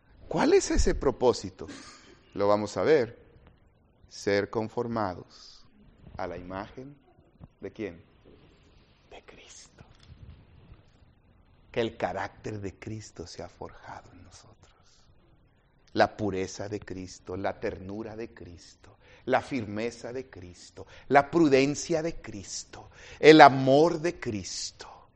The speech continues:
la entrega de Cristo, la rendición de Cristo,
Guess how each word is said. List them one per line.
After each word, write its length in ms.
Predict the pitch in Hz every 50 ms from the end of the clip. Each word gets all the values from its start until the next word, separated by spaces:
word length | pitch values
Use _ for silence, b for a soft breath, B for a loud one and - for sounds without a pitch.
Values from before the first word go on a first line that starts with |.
| _ B B B B B B B
la 140 | 139 156
entrega 760 | 165 165 170 170 - - - 175 165 175 202 208 175 208 220 214
de 200 | 202 202 - -
Cristo, 600 | - 127 123 110 101 - - - - - 113 123
la 120 | 147 160
rendición 1040 | 160 156 165 185 175 170 160 151 170 - - - - 165 170 196 226 254 254 240 233
de 200 | 220 233 - -
Cristo, 640 | - 165 165 156 123 - - - - - - 98 -